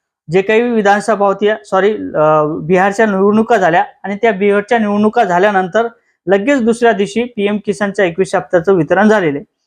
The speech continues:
आता अनेक शेतकऱ्यांच्या माध्यमातून, सध्या कमेंटच्या माध्यमातून विचारला जाणारा प्रश्न म्हणजे पीएम किसानचा जो काही हप्ता असेल तो जमा झालेला आहे, परंतु नमो शेतकरी सन्मान निधीचा हप्ता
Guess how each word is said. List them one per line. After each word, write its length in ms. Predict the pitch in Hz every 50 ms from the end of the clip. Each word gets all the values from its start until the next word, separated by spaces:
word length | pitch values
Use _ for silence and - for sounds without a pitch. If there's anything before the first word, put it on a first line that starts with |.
| _ _ _ _
आता 320 | - 185 185 247 240 240 226
अनेक 240 | 208 208 233 226 -
शेतकऱ्यांच्या 500 | 240 214 208 - 226 220 220 - 226 220
माध्यमातून, 480 | 214 208 196 190 202 208 208 214 214
सध्या 300 | 196 - 196 180 185 208
कमेंटच्या 540 | 202 214 - 185 185 190 208 208 - 226 220
माध्यमातून 480 | 208 196 185 180 190 196 196 196 202 190
विचारला 400 | 185 170 - 180 170 170 175 170
जाणारा 320 | 165 170 165 160 160 202
प्रश्न 340 | 220 - 196 170 - _ 151 143 - _ _ _ _ _ _
म्हणजे 160 | 196 196 254
पीएम 380 | 262 254 - 208 202 214 220 220
किसानचा 440 | 208 240 226 - 226 220 214 220
जो 120 | 208 208 208
काही 160 | 208 214 196
हप्ता 260 | 170 160 - _ 202
असेल 220 | 190 - - 202 196
तो 380 | - 208 208 214 - - _ _ -
जमा 240 | 170 175 202 220 208
झालेला 320 | 185 185 180 175 175 180
आहे, 100 | 202 202
परंतु 360 | - - 190 196 202 196 233
नमो 240 | 202 185 185 202 214
शेतकरी 320 | 220 - 202 - _ 220
सन्मान 340 | 202 - 214 196 196 196 190
निधीचा 260 | 190 185 180 - 196
हप्ता 300 | 180 175 - - 208 233